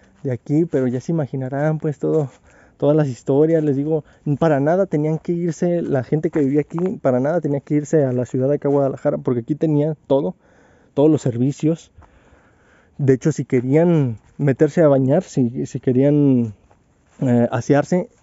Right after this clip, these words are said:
creo, bajando la, la barranca todavía, es, se encuentran lo que son las pilitas, que también son muy famosas, eh, dentro de los dichos, pero no mucha gente va a,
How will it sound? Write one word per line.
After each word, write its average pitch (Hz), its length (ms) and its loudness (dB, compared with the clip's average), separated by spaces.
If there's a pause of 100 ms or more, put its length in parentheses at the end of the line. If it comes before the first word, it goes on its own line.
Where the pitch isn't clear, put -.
creo, 190 220 0
bajando 170 600 -2
la, 131 400 -2
la 127 140 0
barranca 151 340 0
todavía, 170 320 0 (440)
es, 127 120 -4
se - 160 -4
encuentran 143 420 0
lo 135 80 0
que 131 100 -6
son 139 180 -4
las 160 120 -4
pilitas, 139 640 -4 (240)
que 139 80 -4
también 131 280 -2
son 135 140 0
muy 143 140 4
famosas, 156 800 -2 (460)
eh, 123 380 4
dentro 147 420 4
de 139 100 6
los 135 200 4
dichos, 170 400 2
pero 143 200 4
no 135 220 4
mucha 175 460 4
gente 156 380 0
va 139 480 -2
a, 143 60 -4